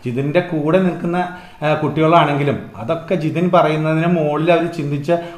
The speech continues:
അത്രയും ഭംഗിയായി ചെയ്യുന്നവരാണ് എല്ലാവരും തന്നെ. പിന്നെ ജിതിന്, ആ, പറവൂരിൽ നിന്നും ചേന്നമംഗലത്തേക്ക് പോകുമ്പോ ഒരു അപ്പാർട്ട്മെന്റ് ഉണ്ട്. ആ, അത്,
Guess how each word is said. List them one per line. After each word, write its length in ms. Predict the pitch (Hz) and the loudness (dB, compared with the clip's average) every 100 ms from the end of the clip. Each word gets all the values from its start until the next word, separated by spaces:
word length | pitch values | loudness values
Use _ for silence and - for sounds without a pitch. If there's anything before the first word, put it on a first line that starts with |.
| 120 | -6
അത്രയും 360 | 123 156 190 | -2 2 2
ഭംഗിയായി 540 | 160 156 156 180 185 190 | 2 2 2 4 4 2
ചെയ്യുന്നവരാണ് 880 | - 160 156 156 151 160 143 139 | 2 0 0 -2 0 0 0 -2
എല്ലാവരും 920 | 151 117 110 117 147 190 196 180 170 151 | -2 -4 -4 -4 0 6 6 6 2 0
തന്നെ. 260 | 127 113 - - - | 0 -4 -8 -18 -6
പിന്നെ 160 | 147 151 | -4 -2
ജിതിന്, 720 | 156 151 165 170 - - 156 | -2 0 0 0 -4 -8 0
ആ, 360 | 143 147 143 143 | 4 4 4 4
പറവൂരിൽ 380 | 143 156 160 165 | 4 4 0 0
നിന്നും 220 | 170 170 | 0 0
ചേന്നമംഗലത്തേക്ക് 720 | 165 151 156 151 147 151 151 | 0 0 0 -2 -4 -4 -4
പോകുമ്പോ 540 | 156 135 131 131 147 143 | 0 0 0 2 2 2
ഒരു 140 | 135 127 | 0 -2
അപ്പാർട്ട്മെന്റ് 640 | 120 139 131 135 135 135 | 0 2 0 0 -4 -4
ഉണ്ട്. 280 | 123 127 143 - - - | -4 -4 -4 -10 -14 -6
ആ, 60 | 123 123 117 | -2 0 -2
അത്, 100 | 120 | -6